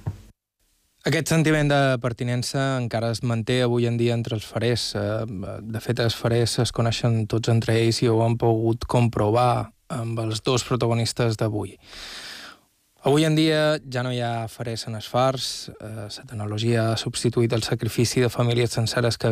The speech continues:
vivien en aïllament, un modus de vida que, segons Javier Pérez de Arévalo, forma part també del nostre patrimoni, un patrimoni que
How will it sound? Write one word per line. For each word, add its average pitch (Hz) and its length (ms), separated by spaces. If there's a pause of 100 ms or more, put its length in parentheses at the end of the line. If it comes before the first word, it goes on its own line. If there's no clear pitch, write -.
vivien 120 640
en 117 160
aïllament, 120 720 (680)
un 143 140
modus 151 400
de 139 160
vida 139 280
que, 120 440
segons 120 340
Javier 123 480
Pérez 120 440
de 127 100
Arévalo, 123 540
forma 135 340
part 123 240
també 120 300
del 117 180
nostre 117 260
patrimoni, 120 680
un 131 180
patrimoni 117 480
que 113 160